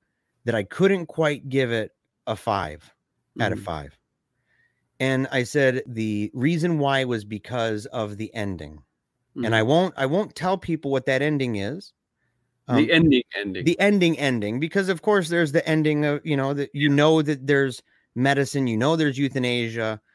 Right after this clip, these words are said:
Speaker 1: And we, and I'm glad we didn't even go into a lot of detail about exactly how that all played out and stuff. Um,
Speaker 2: Yeah.
Speaker 1: more about what led up to it. But I give this bugger a five, straight
Speaker 2: Nice.
Speaker 1: up, all the way, five. People need to watch it, but don't,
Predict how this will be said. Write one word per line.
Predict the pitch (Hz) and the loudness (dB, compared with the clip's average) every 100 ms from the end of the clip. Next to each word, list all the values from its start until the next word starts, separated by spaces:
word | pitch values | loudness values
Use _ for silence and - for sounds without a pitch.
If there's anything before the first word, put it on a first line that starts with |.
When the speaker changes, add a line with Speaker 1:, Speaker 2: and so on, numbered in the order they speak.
| _ _ | _ _
Speaker 1:
And | 95 | -6
we, | 123 | -4
and | 139 120 117 | -2 -2 -2
I'm | 123 113 | -2 0
glad | 135 156 151 | 2 2 0
we | 156 | -2
didn't | 147 160 | 0 0
even | 165 | 0
go | 156 160 | 0 0
into | 156 | 0
a | |
lot | 156 151 | 0 0
of | 151 | 0
detail | 156 156 151 143 | -4 -4 -2 -2
about | 143 139 139 | 0 0 0
exactly | 123 135 127 135 117 | -2 -4 -4 -6 -6
how | 131 127 | -4 -4
that | 120 117 | -2 -2
all | 110 | -4
played | 107 123 107 | -4 -4 -2
out | 104 107 | -2 -4
and | 104 | -8
stuff. | - 80 78 _ _ _ _ _ - | -12 -12 -12 _ _ _ _ _ -4
Um, | 110 | 0
Speaker 2:
Yeah. | 107 87 | 0 0
Speaker 1:
more | 143 139 139 | 2 4 4
about | 127 123 | 4 0
what | 127 127 | 0 0
led | 123 117 | 2 2
up | 117 - | 0 -2
to | 117 87 | -6 -6
it. | 87 - _ _ | -6 -12 _ _
But | 135 127 | -10 -6
I | 123 120 | -4 -2
give | 98 90 | -4 -4
this | 98 98 | -6 -6
bugger | 85 76 - | -8 -8 -12
a | - | -14
five, | - 85 82 78 80 - _ | -8 -8 -6 -10 -14 -18 _
straight | - - 104 104 | -16 -6 -4 -2
Speaker 2:
Nice. | 101 | -2
Speaker 1:
up, | - _ _ - | -4 _ _ -4
all | 104 139 | 0 0
the | 139 | 0
way, | 120 104 101 98 - | 0 -2 -4 -8 -6
five. | 120 117 113 117 117 - _ - | -2 0 0 -2 -6 -10 _ -4
People | 131 110 | -4 -2
need | 101 120 147 | -2 -2 -2
to | 143 | 2
watch | 139 131 - | 4 2 0
it, | 135 | -4
but | 120 | 0
don't, | 175 202 | 2 0